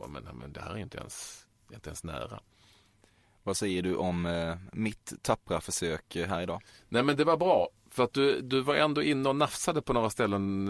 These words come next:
Speaker 1: eh, som, eh, som var helt korrekta. Eh, alltså, du vet, lite rätt och lite fel.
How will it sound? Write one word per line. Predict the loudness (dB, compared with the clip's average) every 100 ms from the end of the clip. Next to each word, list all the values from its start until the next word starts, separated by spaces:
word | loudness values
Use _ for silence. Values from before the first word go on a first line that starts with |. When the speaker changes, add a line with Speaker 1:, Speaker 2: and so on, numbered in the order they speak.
| 0
Speaker 1:
eh, | 0 -2
som, | -4 -2 0 0 0 0
eh, | 0 -2 -6 -16 -20 -18
som | -4 0
var | 0
helt | 2 2 0 -4 -6
korrekta. | -2 -2 -4 -6 -2 -2 -4 _ _ _ _ _ _
Eh, | -8 -6 -6 -8 -10 -14 -20 _ _ _ _ _ _ -14 -12 -12 -8
alltså, | -4 -2
du | 0
vet, | -2 -2
lite | -2 0 -2
rätt | -4 -4
och | -4
lite | -4 -4
fel. | -6 -6 -8